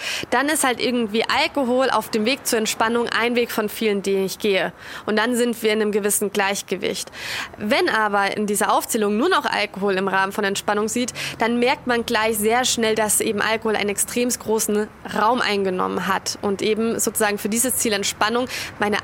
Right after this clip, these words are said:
einzige Möglichkeit ist. Und daran merke ich ganz klar, dass ich's brauche. Genauso, wenn's darum geht, Spaß zu gehen. Wenn ich nur mit Alkohol Spaß haben kann, dann habe ich ein richtig großes Problem, weil dann brauche ich Alkohol, um so einen wichtigen Teil meines Lebens sozusagen zu erfüllen.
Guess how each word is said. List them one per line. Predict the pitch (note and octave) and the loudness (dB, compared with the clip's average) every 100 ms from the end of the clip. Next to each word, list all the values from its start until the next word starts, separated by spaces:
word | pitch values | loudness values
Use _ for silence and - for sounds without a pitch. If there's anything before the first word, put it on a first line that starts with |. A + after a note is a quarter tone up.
| A3+ | 0
einzige | A#3+ B3 A#3 | 0 0 0
Möglichkeit | G#3+ A3 A3+ G#3+ - - F#3 - | 2 0 0 -2 -4 -2 -2 -2
ist. | - - | -2 0
Und | G#3 G#3+ | -2 2
daran | A3 C#4 A3 | 2 2 0
merke | G#3 A3 A3 | 2 0 -2
ich | F#3+ | -2
ganz | G3 G3+ - | -2 -2 -2
klar, | G3+ G3 | 0 0
dass | G3 F#3+ | 0 -2
ich's | G3 - | -4 -4
brauche. | - G3 G3+ - - - - - - | 0 2 2 -2 -8 -8 -10 -10 -6
Genauso, | G#3 G#3+ A#3+ A#3+ B3 B3 - | 0 2 2 2 2 2 0
wenn's | A3 A3 | 0 0
darum | A#3+ A3 | 0 0
geht, | A#3 A#3 | 0 -2
Spaß | - C4+ F4+ F4+ - | 0 2 2 0 -2
zu | |
gehen. | G3 G3 F#3+ | 0 0 0
Wenn | G3+ | 0
ich | G3+ | 0
nur | D#4 | 2
mit | G#4+ D#4+ | 2 2
Alkohol | D4 E4+ B3 A#3 | 0 0 0 0
Spaß | - C4 E4 | 2 2 4
haben | B3 G3+ | 2 0
kann, | G#3 A3+ | 0 0
dann | C4+ C4 | 2 2
habe | D4+ | 2
ich | B3 | 2
ein | A3+ | 0
richtig | D4+ G4+ - | 0 -2 0
großes | C4+ E4 | 0 0
Problem, | - B3+ G3 C4 A#3+ G3 - - - | 0 0 2 2 2 0 -4 -6 -2
weil | G#3 | 0
dann | G3 B3+ C4 | 2 0 -2
brauche | - G3+ A#3+ B3 | 0 2 2 0
ich | A3+ | 0
Alkohol, | G#3 G#3+ G#3+ G3 G#3 G3+ | 0 0 -2 0 0 2
um | G3+ | 0
so | F#3+ A3+ | 0 0
einen | C#4 A#3+ | 2 0
wichtigen | A#3 A3+ G#3+ | 0 -2 -2
Teil | - G#3+ G#3+ | 0 0 2
meines | G#3 F#3+ G3 | 0 0 0
Lebens | G3 G#3 G3 F3 | 2 2 0 -4
sozusagen | F#3 - F#3+ F#3+ G3 F#3+ | -6 -6 -4 0 0 0
zu | F#3+ F#3+ | -2 -2
erfüllen. | F#3 F3+ F#3 F3+ F3+ | -2 -2 -2 -2 -2